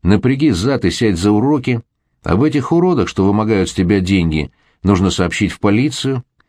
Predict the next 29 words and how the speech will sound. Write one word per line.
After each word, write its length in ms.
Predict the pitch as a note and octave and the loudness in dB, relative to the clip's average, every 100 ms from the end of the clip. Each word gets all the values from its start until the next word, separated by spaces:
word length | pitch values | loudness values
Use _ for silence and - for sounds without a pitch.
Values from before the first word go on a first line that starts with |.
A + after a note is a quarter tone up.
| _ _ - | _ _ -8
«Нет, 400 | C2+ C#2+ D2+ D#2 | -4 -2 -2 -2
ты 100 | F2 | 0
его 180 | D#2 E2 | 0 0
отлично 460 | D#2+ E2 E2+ G2 | 0 -2 0 -2
понимаешь», 680 | F#2 G#2+ A#2+ A2+ F#2 F#2+ - _ _ | 0 0 2 0 -2 -4 -8 _ _
возразил 520 | C#2 E2 E2 D#2+ D#2+ | -2 0 2 0 0
Артем. 400 | E2 - F2 E2 _ _ _ _ _ | -2 0 -2 -2 _ _ _ _ _
«Ты 140 | - B2 | -2 0
тоже 320 | E3 D3 F#2 | 0 0 0
хочешь 460 | - G#2+ - F2+ | 0 -2 0 -4
с 40 | - | 0
ним 180 | G#2 G2 | 2 2
наверх, 440 | A#2+ G2 C2 - _ _ _ - | 2 0 -2 -10 _ _ _ -4
только 280 | F2 D#2+ | -2 0
если 340 | F2 F#2 F2 F2+ | 0 0 0 0
он 200 | F#2 D#2+ | 0 0
будет 260 | F2+ F2 | 0 0
рядом 280 | F#2 F2 E2+ | 0 0 0
с 80 | - | -2
тобой». 360 | A2+ F#2+ C#2 - _ _ _ _ _ _ _ _ - | 0 0 -2 -4 _ _ _ _ _ _ _ _ -8
Мия 300 | D#2 E2 D#2+ | -2 2 0
взглянула 400 | D2 E2 E2 D#2+ | 0 0 2 0
на 140 | E2+ | -2
Павлова, 580 | E2+ C#3 D3 C#3+ C#3 C3 - _ | -2 -2 -2 -2 -4 -6 -12 _
но 220 | - A#2 | -2 -2
тот 200 | C#3 F3 | 0 0
лишь 200 | D#3 C#3 | -2 -2
подмигнул 500 | - C3+ C#3+ D3 E3+ | -2 0 0 0 0
ей. 240 | G#2 C#2+ | 0 -2